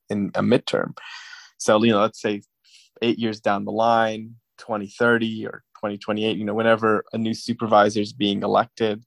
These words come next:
we won't see the massive campaign effort that campaigns like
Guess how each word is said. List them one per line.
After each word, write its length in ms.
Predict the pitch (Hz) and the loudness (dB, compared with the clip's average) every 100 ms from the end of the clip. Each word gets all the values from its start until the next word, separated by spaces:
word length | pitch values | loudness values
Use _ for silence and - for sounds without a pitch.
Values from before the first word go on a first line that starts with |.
| _ - | _ -6
we 160 | 156 | -2
won't 300 | 160 165 147 | 2 2 2
see 300 | - - 151 | -4 -2 0
the 100 | 123 | 0
massive 480 | 113 120 123 - 110 | 0 0 -2 -6 -18
campaign 600 | - 117 113 - 117 113 - | -10 -10 -8 -6 -4 -4 -4
effort 440 | 113 - 110 92 _ _ - | -4 -2 -4 -4 _ _ -6
that 320 | 113 104 101 - _ _ _ _ _ | 2 2 2 -4 _ _ _ _ _
campaigns 540 | - 117 104 117 113 107 | -4 -4 -2 -4 -2 2
like 180 | 101 | 0